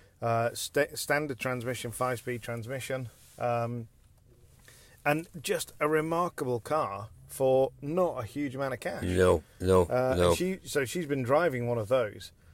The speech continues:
Speaker 1: and she was beating some of the, the regulars in those, in, in those H six Subarus.
Speaker 2: Again, that's another initiative that we see from this rally is, you know, th-, their willingness and desire to bring athletes, sportsmen and women from other disciplines and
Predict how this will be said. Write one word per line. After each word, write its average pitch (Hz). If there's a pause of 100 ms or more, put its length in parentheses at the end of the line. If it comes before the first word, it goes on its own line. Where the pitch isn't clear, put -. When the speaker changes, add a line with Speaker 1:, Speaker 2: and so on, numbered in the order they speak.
(140)
Speaker 1:
and 123
she 143
was 139
beating 143
some 131
of 127
the, 127
the 127
regulars 123
in 147
those, 131
in, 131
in 135
those 127
H 135
six -
Subarus. 170
Speaker 2:
Again, 151
that's 143
another 123
initiative 101 (360)
that -
we 98
see 110
from 95
this 85
rally 82
is, 85 (320)
you 101
know, 101
th-, 101
their 101
willingness 104 (320)
and 90
desire 95
to 90
bring 107 (420)
athletes, 101
sportsmen 104
and 98
women 95
from 98
other 104
disciplines 95
and 127